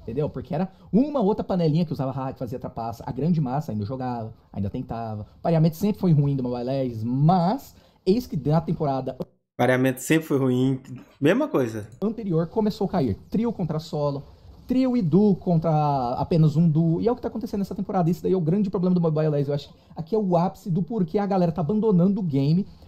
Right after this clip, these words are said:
Speaker 1: Eu convido vocês a entrarem no meu canal, ir na aba comunidade.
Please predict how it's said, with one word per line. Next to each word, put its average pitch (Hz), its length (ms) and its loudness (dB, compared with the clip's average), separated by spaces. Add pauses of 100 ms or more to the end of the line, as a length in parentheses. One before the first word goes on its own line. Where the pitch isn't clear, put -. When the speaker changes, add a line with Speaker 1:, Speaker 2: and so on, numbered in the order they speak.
Speaker 1:
Eu - 80 -6
convido 180 360 0
vocês 214 300 -2
a 160 40 2
entrarem 123 340 -4
no 117 80 -2
meu 110 100 -2
canal, 110 460 -4
ir 135 120 0
na 156 120 2
aba 123 120 -4
comunidade. 123 800 -2